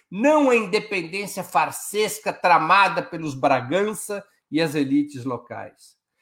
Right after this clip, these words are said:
Deve reivindicar os levantes abolicionistas e republicanos, não a proclamação militar de mil oitocentos e oitenta e nove, sob a mesma bandeira monárquica do império e da colonização.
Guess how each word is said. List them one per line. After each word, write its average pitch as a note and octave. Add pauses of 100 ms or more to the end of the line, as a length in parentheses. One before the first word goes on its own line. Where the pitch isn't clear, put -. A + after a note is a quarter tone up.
(100)
Deve F3
reivindicar D3 (100)
os C3+
levantes D3
abolicionistas C#3+
e D3
republicanos, C#3+ (200)
não C4
a C4
proclamação G3
militar E3+
de D#3+
mil D#3+
oitocentos D3+
e -
oitenta C#3+
e B2
nove, E3 (280)
sob E3
a D3
mesma F3+
bandeira E3
monárquica F3
do D#3+
império E3+ (300)
e C3+
da C#3
colonização. B2+